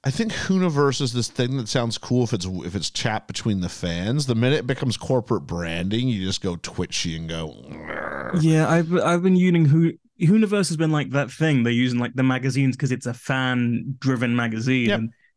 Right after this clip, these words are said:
Speaker 2: all that. But I, I've been wondering what we call this era, 'cause this, this is officially a new era of Doctor Who. Jodie's final episode was the final of New Who, or the revi-, this is
Speaker 1: The
Speaker 2: this is
Speaker 1: sellout
Speaker 2: the, the
Speaker 1: era.
Speaker 2: The Whoniverse era, I guess. I am, I am,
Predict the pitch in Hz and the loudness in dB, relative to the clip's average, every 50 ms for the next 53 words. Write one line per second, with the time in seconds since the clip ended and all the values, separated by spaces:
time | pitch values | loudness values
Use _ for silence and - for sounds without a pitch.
0 | _ - 139 135 131 123 131 123 - - _ _ - - _ _ - 165 151 143 | _ -2 0 0 2 2 0 0 -2 -6 _ _ -20 -20 _ _ -8 -4 0 2
1 | 160 147 147 147 - - - 85 127 160 156 - - - 170 175 170 156 170 180 | 4 4 2 2 0 -2 -4 -2 -2 -2 -2 -2 -2 -2 0 0 0 2 2 4
2 | 180 175 175 196 208 202 190 190 180 170 139 - 170 160 156 139 139 - 156 147 | 4 4 4 4 4 4 2 2 0 0 0 2 2 2 2 0 -2 0 0 0
3 | 139 127 117 113 - 135 131 139 139 135 - - - 147 143 147 139 - 160 175 | 0 0 -2 -4 -4 -2 0 0 0 -2 -2 -6 -6 -2 -2 -2 -2 0 2 2
4 | 175 175 147 156 170 139 - - 151 139 - - 143 135 135 135 131 127 - - | 2 2 2 0 -2 -2 0 -2 -2 -2 0 0 0 2 2 2 0 0 -2 -2
5 | 117 120 120 139 185 208 202 190 175 170 160 156 147 127 143 143 143 143 - 131 | -2 0 2 2 4 4 2 2 2 2 0 0 0 -2 -4 -4 -4 -4 -4 -2
6 | 127 135 135 135 131 127 123 110 113 117 143 143 147 143 143 143 139 127 117 113 | 0 2 2 2 2 2 0 0 -2 -2 0 0 0 2 2 2 2 0 0 -4
7 | 131 - 131 135 143 139 139 139 131 131 131 - 139 127 120 120 117 - - - | -8 -8 -4 -2 0 0 2 2 0 -2 -2 -2 -2 -2 -2 -2 -6 -6 -4 -2
8 | 127 123 120 120 107 113 113 - - - - - _ _ _ - - 107 113 139 | -2 0 0 0 0 -2 -2 -4 -8 -18 -20 -20 _ _ _ 0 2 4 4 4
9 | 151 160 160 147 127 120 139 147 143 147 147 143 127 110 - 107 110 113 117 131 | 4 4 4 4 2 2 2 2 4 4 4 2 0 -2 -4 -4 -2 0 0 0
10 | 127 117 127 139 131 131 131 120 113 - _ - - - _ _ _ 120 117 - | 0 0 -2 -2 -2 0 -2 -2 -4 -6 _ -20 -20 -20 _ _ _ -4 -2 0
11 | - 139 135 127 120 147 139 139 131 120 113 107 107 104 104 101 101 101 92 - | 0 2 0 0 0 0 0 2 2 2 2 2 2 0 0 0 0 -2 -2 -6
12 | - - - - - - - - - 143 135 123 175 196 208 202 202 185 170 196 | -10 -20 -20 -20 -20 -20 -8 -4 -2 0 0 2 2 4 4 4 4 2 2 2
13 | 190 190 147 180 180 185 190 190 185 143 180 180 165 185 175 151 - - 143 151 | 2 2 2 0 0 0 2 2 0 0 0 0 0 0 -2 -2 -2 -4 -2 -2
14 | 156 156 160 156 - 135 139 139 135 131 127 123 | 0 2 0 0 2 2 2 4 4 2 0 -2